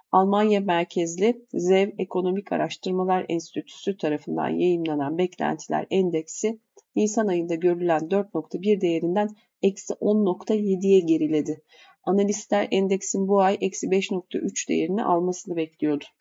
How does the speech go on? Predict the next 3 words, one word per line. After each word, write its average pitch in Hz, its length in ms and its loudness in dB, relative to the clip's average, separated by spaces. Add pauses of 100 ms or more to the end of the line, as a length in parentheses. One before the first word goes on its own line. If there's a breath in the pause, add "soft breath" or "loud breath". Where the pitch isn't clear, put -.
(1500)
Almanya 180 800 0
resesyon 190 640 -2
endişeleri. 170 800 -2